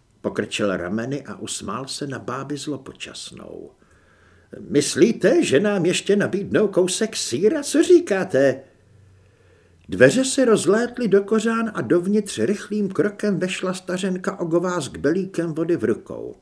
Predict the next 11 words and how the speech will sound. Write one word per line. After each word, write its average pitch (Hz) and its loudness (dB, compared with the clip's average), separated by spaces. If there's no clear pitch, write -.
„Dobrá, 92 0
dobrá, 113 2
takže 107 -2
to 113 0
by 170 2
už?“ 240 6
začala 151 -6
a 135 -10
pak 190 -14
se - -6
zarazila. 131 -8